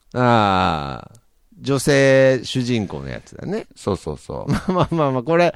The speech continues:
Speaker 2: これあの、
Speaker 1: これもネタバレだけど。
Speaker 2: <laughs> いや、だからさ、いや、これ、これをあの、ギャング、ギャングスターのまだ見てる人が、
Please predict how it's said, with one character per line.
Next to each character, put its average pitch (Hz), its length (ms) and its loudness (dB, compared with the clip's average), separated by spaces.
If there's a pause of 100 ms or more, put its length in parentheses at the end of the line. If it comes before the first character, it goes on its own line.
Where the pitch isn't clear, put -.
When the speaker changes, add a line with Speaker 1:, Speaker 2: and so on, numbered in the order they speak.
(400)
Speaker 2:
こ 208 140 4
れ 233 160 6
あ 208 120 6
の、 277 120 2 (280)
Speaker 1:
こ 190 260 2 (220)
れ 131 80 -8
も 160 80 -8
ネ 107 160 0
タ 101 120 -2
バ 135 140 -2
レ 156 80 -6
だ 151 120 -6
け - 120 -10
ど。 - 60 -6
Speaker 2:
<laughs> - 1400 0
い 170 60 0
や、 151 60 2
だ - 20 -2
か - 120 -8
ら 131 160 2
さ、 143 240 2 (1600)
い - 40 0
や、 175 140 6
こ 190 180 4
れ、 131 80 4 (720)
こ 214 160 4
れ 240 120 6
を 233 160 6
あ 226 120 6
の、 214 580 6
ギ 147 240 0
ャ 202 160 4
ン 196 140 4
グ、 190 260 2
ギ 127 160 2
ャ 226 140 4
ン 202 120 4
グ 196 180 2
ス - 160 -4
タ 196 220 6
ー - 20 6
の 131 160 2
ま 131 160 4
だ 123 100 4
見 131 180 2
て 120 140 4
る 98 160 -2
人 120 240 0
が、 90 280 0